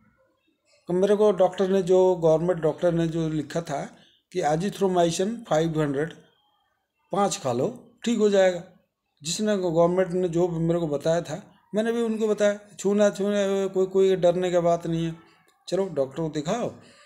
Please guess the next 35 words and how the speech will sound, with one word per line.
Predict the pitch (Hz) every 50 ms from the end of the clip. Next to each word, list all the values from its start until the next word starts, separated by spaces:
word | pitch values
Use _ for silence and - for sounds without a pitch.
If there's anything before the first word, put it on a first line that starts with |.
| _ - _ _ _
और | - 131 147 151 151 147
वो | 143 143 143 135
कुछ | 135 - 151 147 -
नहीं | 151 147 147 147 165 190
है, | 190
डॉक्टर | 156 139 131 127 - 147
पे | 143 139 143
नहीं | 135 135 139 165 190
है, | 196 175
कुछ | 160 147 131 127
नहीं | 135 151 170 196
है, | 196 139 - - - - _ -
तो | 151
azithromycin | 160 156 147 156 165 160 - 170 165 165 160 147 143 165
लेके | 165 151 147 151 170
खाओ, | 165 - - 160 190 220 233 220 - _ _ _ _ -
जिस, | 131 139 147 143
जो | 139 151 147 147
मेरे | 147 143 143 147
को | 143 147 139
गवर्नमेंट | 131 139 139 139 147 151 143
डॉक्टर | 135 135 131 127 - 160 143
ने | 143 143 131
जो | 131 143 139
लिखा | 127 123 123 - 147 135
दि-, | 127 123 127 131 120 123 120 - -
के | 131 120
दिया | 117 127 147 185 180
है। | 160 117 104 - - - - - - - - - - - _ _ _ _ _ _ 113 117 117
आप | 113 117 117 117 - -
पहले | 127 123 131
गवर्नमेंट | 120 120 120 123 123 147 143
डॉक्टर | 131 139 131 131 - 156
में | 151 151
जाओ, | 143 170 190 196 190